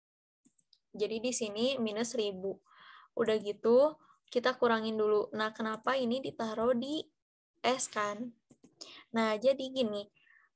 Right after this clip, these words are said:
eh, pas P, P mengakuisisi, P mengakuisisi S. Nah, ternyata ada excess value kan.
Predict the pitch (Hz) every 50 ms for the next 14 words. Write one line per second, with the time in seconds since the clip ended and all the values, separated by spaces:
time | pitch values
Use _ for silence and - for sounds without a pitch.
0 | _ _ - 226 220 214 214 214 214 - _ _ - - 240 262 262 - - -
1 | - 214 214 220 - - - - _ _ _ _ _ _ _ _ - - _ _
2 | _ - 220 214 214 214 220 233 247 - _ _ _ - 214 220 220 220 226 214
3 | 214 214 - _ - 220 220 214 - - 220 208 - - - 220 233 - _ -
4 | - 208 214 226 - - - 226 220 226 226 220 220 - - 220 220 220 - -
5 | 220 220 - 214 226 233 - 220 214 226 247 247 - - - - - _ _ _
6 | _ _ - - _ _ _ _ _ _ _ - - - _ _ _ _ _ _
7 | _ - 226 220 220 214 - 226 226 220 214 214 - 254 277 285 285 247 226 233
8 | 226 226 - - 233 226 - - 220 220 226 240 240 247 240 - - 214 214 208